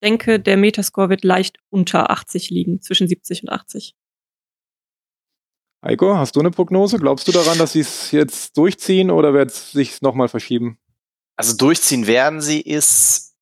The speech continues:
Speaker 3: Ich glaube nicht an einen Metascore jenseits der achtzig. Dafür war die, war die Entwicklung zu problematisch und dafür ist das Spiel nach wie vor zu eigen. Ich glaube aber durchaus, dass sie eine Chance haben, da eine bestimmte Zielgruppe anzusprechen.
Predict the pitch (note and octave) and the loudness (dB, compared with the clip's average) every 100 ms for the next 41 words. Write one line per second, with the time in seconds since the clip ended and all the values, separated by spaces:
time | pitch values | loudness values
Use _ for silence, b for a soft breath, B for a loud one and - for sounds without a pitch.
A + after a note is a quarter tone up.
0 | _ C3+ - - - _ _ A#2 A#2 B2 | _ -8 -4 -4 -6 _ _ -2 2 2
1 | A#2 A#2 A2 A#2+ A2+ - - G#2+ G#2 G#2 | 2 0 -2 -2 -2 -2 -2 -4 0 0
2 | G2+ G2+ G2+ G2 G2+ G2 - F#2 F#2+ F#2 | -2 -4 -2 -2 -2 -2 -2 0 0 -2
3 | F#2+ F#2+ F#2+ - - F#2 F#2+ - - G2 | -4 -2 -2 0 -2 -2 -4 -4 -2 0
4 | G2 - - - - F#2+ - G#2 F#2+ F#2+ | -2 -4 -6 -4 -2 -2 -2 0 2 4
5 | G2 F#2+ F#2 F#2 F#2 G2 F#2 - F2+ G2 | 2 0 0 0 0 -4 -6 -4 -4 -4
6 | F#2+ F2 G2 - F#2 - G#2 - - F#2 | -8 -6 -6 -6 -8 -6 -8 -10 -8 -6
7 | G2 F#2 F2 F#2+ G2+ - G#2+ F#2+ G2 - | -4 0 0 0 -4 -10 -6 -2 -2 -2
8 | G2+ - - - - G#2+ G#2 F#2+ F#2 F#2+ | -4 -2 -2 -2 -2 0 2 2 0 0
9 | G2 - F#2+ - F#2+ - G2+ - F2 F2+ | -2 -8 -10 -6 -4 -4 -6 -2 0 -2
10 | F2 F#2 - A#2+ A#2 A2+ G#2+ A#2+ A#2+ - | -6 -6 -2 0 2 0 0 0 0 2
11 | A2+ A#2 G#2+ - G#2 - G2 G2 G2 F#2 | 0 0 0 -2 -2 0 2 2 2 2
12 | G2 G2 F#2 F#2+ F#2 F#2 - F#2 - - | 0 0 -2 -2 -4 -8 -8 -12 -6 -6
13 | F#2 - F2 F2+ E2 F2+ G2 - - E2+ | -6 -10 -4 -2 0 -2 -4 -6 -6 -8
14 | F2+ | -8